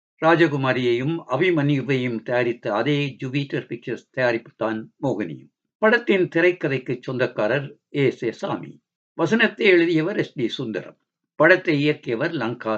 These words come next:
சத்யம். மோகினி வெளியான அதே நாற்பத்தி எட்டில் மாதுரி தேவி இரட்டை வேடமேற்ற லக்ஷ்மி விஜயத்தையும், டி எஸ் பாலையா நாயகன் விக்ரமாதித்தனாக நடித்த சண்பகவல்லி திரைப்படத்தையும் இயக்கிய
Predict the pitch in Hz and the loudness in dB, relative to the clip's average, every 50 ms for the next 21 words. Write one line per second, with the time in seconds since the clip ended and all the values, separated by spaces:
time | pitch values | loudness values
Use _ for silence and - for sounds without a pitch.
0 | - - - - - - _ _ - - - - _ - 151 175 196 180 214 214 | -6 -8 -10 -12 -12 -12 _ _ -16 -16 -16 -16 _ 2 2 4 4 4 4 2
1 | 208 185 170 156 156 156 139 143 147 139 131 127 147 151 147 147 151 147 139 131 | 2 4 2 4 6 6 6 6 6 4 4 4 4 4 4 2 0 0 0 -2
2 | 143 139 - 143 - - 127 120 113 - - 151 170 185 220 - _ _ _ _ | -2 0 -2 -4 -4 -2 -2 -2 0 0 -2 -2 -2 -2 -4 -6 _ _ _ _
3 | _ _ _ - 143 151 180 190 196 208 175 180 165 160 156 143 151 147 143 139 | _ _ _ -2 4 6 6 6 6 4 2 2 2 2 2 4 2 2 2 2
4 | 143 165 185 185 - - 185 165 160 151 143 143 135 135 127 123 - - 127 120 | 4 4 4 4 4 4 4 6 6 4 4 4 2 2 0 -2 -2 0 2 2
5 | 117 117 - - _ _ - 123 135 147 143 - - - - 190 175 160 156 135 | 2 2 0 -4 _ _ -4 0 2 2 2 0 -4 -4 -2 0 0 2 2 0
6 | 147 135 131 127 127 - - 117 104 87 71 80 87 - _ _ _ - 202 202 | 2 2 2 0 0 -2 -4 -2 -2 -4 -6 -10 -14 -20 _ _ _ 0 2 2
7 | 185 - - 180 185 240 240 202 190 185 175 170 160 160 - - _ - 165 156 | 2 2 2 4 4 4 4 6 6 6 6 6 4 2 0 -4 _ -2 2 6
8 | 156 160 147 156 151 143 143 151 160 - - - - 196 180 147 151 156 180 196 | 6 6 6 6 4 2 2 0 -2 -6 -4 -2 2 4 4 6 6 6 6 4
9 | 180 - - 170 160 156 147 135 151 143 135 131 127 123 - 127 117 110 104 - | 2 2 0 2 2 2 4 2 2 2 0 0 -2 -4 -2 -2 -2 0 -2 -4
10 | - - 147 151 156 165 165 165 143 139 131 127 120 120 120 113 110 110 - 113 | -4 -2 0 2 4 4 4 4 4 4 2 0 0 2 2 2 2 0 -2 -4
11 | 110 101 - - 87 - - 85 82 76 73 76 - _ _ _ _ 175 175 185 | -4 -4 -4 -8 -12 -10 -10 -10 -10 -10 -12 -14 -18 _ _ _ _ 2 4 6
12 | 180 143 - _ - 151 143 | 6 4 2 _ 0 2 2